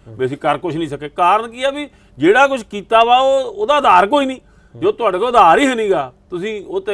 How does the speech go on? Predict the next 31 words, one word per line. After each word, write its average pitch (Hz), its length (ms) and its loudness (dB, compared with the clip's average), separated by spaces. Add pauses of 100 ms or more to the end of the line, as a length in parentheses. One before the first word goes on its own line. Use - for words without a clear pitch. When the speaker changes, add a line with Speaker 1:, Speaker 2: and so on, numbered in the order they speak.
Speaker 2:
ਅ, 151 260 -8
ਗੱਲ 147 220 -4
ਮੜ 165 200 -4
ਦਿਓਗੇ, 190 360 -6 (240)
ਇਹ 170 140 -8
ਗੱਲ 135 220 -10
ਜਿਹੜੀ 127 300 -16
ਹੈ 151 120 -14
ਪ੍ਰਵਾਨ 135 440 -12
ਨਹੀਂ 110 120 -16
ਹੈਗੀ। 135 200 -14
ਸੋ 208 300 -4 (140)
ਅੱਜ 151 140 -8
ਉਹ, 180 160 -4
Speaker 1:
ਕੈਪਟਨ 196 260 -4
ਸਾਹਿਬ 156 180 -8
ਦੇ 160 60 -10
ਜਾਣ 147 180 0
Speaker 2:
ਅੱਜ 202 140 -2
Speaker 1:
ਦਾ 240 60 0
Speaker 2:
ਉਹਨਾਂ 240 240 -4
ਦਾ, 247 220 -2 (160)
ਅੱਜ 185 160 -2
ਉਹਨਾਂ 202 280 -4
ਦਾ 202 180 -4
ਇੱਕੋ 202 300 -10
ਹੀ 240 40 -8
ਏਜੰਡਾ 151 460 -4 (300)
ਕਿ 185 200 -2
ਅਸੀਂ, 190 280 -8
ਅ, - 360 -20